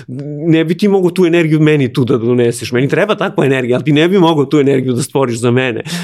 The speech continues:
I to je upravo još jedan pokazatelj, ideš tamo gde te srce vuče, gde ti je lepo i šta možeš da uradiš i tu postižeš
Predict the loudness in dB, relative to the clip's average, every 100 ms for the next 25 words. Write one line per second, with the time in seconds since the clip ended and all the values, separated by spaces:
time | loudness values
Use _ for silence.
0 | -6 -6 -2 0 2 4 4 2 2 2
1 | 0 -2 -2 2 0 0 0 -2 -2 -2
2 | 0 0 0 0 2 2 0 0 -2 -2
3 | -2 -6 -4 -8 -6 -6 -2 -2 0 -2
4 | 2 2 4 0 -2 -2 0 0 0 -6
5 | -14 -12 -2 0 2 0 -6 -8 -8 -4
6 | -2 0 -2 -4 -4 -6 -6 -8